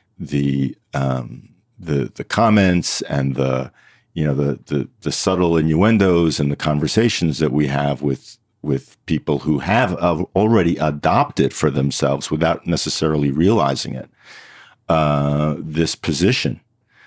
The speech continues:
that, um, that these movements would have people take. Uh,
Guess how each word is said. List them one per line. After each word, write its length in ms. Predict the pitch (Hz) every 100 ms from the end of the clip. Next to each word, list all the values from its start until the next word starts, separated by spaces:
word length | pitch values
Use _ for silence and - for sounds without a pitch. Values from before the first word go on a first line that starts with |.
| _
that, 560 | - 73 76 69 71 -
um, 600 | 73 69 67 67 67 67 -
that 160 | 78 -
these 200 | 80 76
movements 560 | 80 73 80 76 -
would 160 | 82 82
have 380 | - 69 76 -
people 400 | - 76 78 80
take. 460 | - 170 - - _ _ - - - - _ -
Uh, 360 | 80 78 78